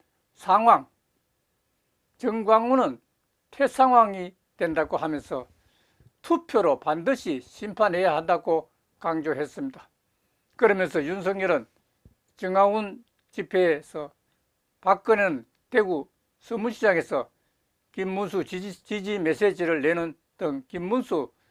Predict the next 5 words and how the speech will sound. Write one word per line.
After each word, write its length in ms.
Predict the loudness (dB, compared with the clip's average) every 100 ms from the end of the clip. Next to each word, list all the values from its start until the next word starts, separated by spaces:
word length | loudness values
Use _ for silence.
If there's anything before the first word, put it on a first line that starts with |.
| _ _ _ -10
윤석열, 840 | -8 -4 2 2 2 0 0 -2 _
정광훈, 640 | -10 -2 0 2 0 -2 -10 _ _ _ _ _ _ _ _ _
박근혜 720 | 0 2 2 4 4 2 -4 _
환상의 960 | -2 0 2 -2 2 4 4 2 0 -8 _ _ _ _ _ _ _ -2
드림팀 580 | 0 0 0 -2 -2